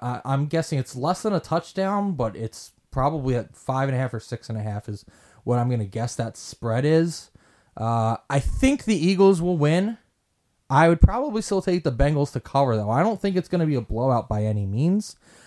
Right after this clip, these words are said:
but I do think the Eagles are probably gonna get their first win of the season, uh, assuming we don't hear anything about any,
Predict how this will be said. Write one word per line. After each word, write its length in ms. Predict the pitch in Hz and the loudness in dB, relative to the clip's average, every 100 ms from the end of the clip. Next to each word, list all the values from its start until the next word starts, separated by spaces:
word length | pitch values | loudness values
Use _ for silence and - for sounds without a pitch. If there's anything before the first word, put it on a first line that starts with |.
| - - | -16 0
but 180 | 135 127 | 2 2
I 100 | 135 | 0
do 180 | 147 | -2
think 200 | 175 160 | 0 0
the 80 | 143 | 0
Eagles 280 | 135 143 143 | 0 0 0
are 60 | 131 | 2
probably 300 | - 127 127 | 2 2 0
gonna 160 | 120 | -4
get 160 | 117 117 | -4 -6
their 120 | 113 | -8
first 300 | - 117 117 | -6 -6 -6
win 180 | 117 120 | -6 -6
of 80 | 113 | -4
the 80 | 110 | -6
season, 640 | - 123 120 110 113 107 - _ _ _ | -8 -8 -6 -6 -6 -6 -10 _ _ _
uh, 180 | 107 104 | -10 -6
assuming 440 | 123 - 175 170 139 | -6 0 4 4 6
we 100 | 131 | 4
don't 160 | 127 | 4
hear 160 | 120 120 | 2 2
anything 360 | 120 127 135 120 | 2 0 0 0
about 280 | 117 113 | 0 0
any, 440 | 113 113 110 110 | 0 -2 -2 -6